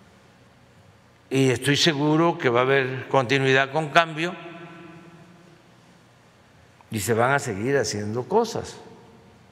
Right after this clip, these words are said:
Entonces, que tengan eso en cuenta. Los ingenieros que están invitados para el día de hoy, ¿sí? Este, se van a quedar aquí con ustedes, eh,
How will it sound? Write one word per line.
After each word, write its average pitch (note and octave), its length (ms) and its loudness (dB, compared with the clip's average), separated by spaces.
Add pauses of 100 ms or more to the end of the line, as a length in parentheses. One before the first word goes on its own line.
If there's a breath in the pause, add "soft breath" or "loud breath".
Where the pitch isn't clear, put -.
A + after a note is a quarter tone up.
(1400)
Entonces, D#3 260 0
que D3 140 0
tengan F3 400 2
eso C3+ 760 0
en A#2+ 140 -4
cuenta. E3+ 480 2 (680 loud breath)
Los C#3 180 2
ingenieros D#3+ 480 2
que F3+ 100 -2
están F3 220 2
invitados E3+ 760 0
para B2 840 -2
el A2+ 140 -6
día E3 180 2
de E3 120 2
hoy, F3+ 220 2 (160)
¿sí? F#3 480 -2 (600 loud breath)
Este, B2+ 920 0 (680)
se - 240 -4
van D3 260 2
a - 40 -6
quedar D3 340 2
aquí D3 300 -4 (560)
con A#2+ 180 -2
ustedes, C#3+ 580 -4 (2000)
eh, G2 480 -2